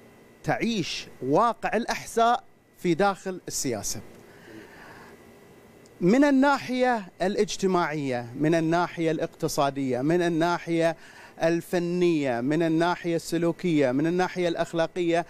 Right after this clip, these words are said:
حتى من الناحية، آه، آه، نسميها احنا الهبة، لما يكون مثلًا زي ال-، هل العوجة، عندنا في السياسة بنقول هل العليا، لما يقولون هل العليا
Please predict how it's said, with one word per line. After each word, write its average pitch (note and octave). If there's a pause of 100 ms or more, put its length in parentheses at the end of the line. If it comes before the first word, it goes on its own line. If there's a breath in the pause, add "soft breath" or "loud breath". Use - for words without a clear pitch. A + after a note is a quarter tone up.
(300 loud breath)
حتى C4 (140)
من A#3+
الناحية، A3+ (260)
آه، D3+ (240)
آه، C#3+
نسميها E3+
احنا E3
الهبة، C3+ (360 loud breath)
لما D#3+
يكون E3
مثلًا D#3
زي C#3+
ال-، B2
هل F3
العوجة، D#3 (380 loud breath)
عندنا G3
في F#3
السياسة F3+
بنقول D3+
هل E3
العليا، E3+ (360 loud breath)
لما D#3+
يقولون D#3+
هل E3+
العليا F3+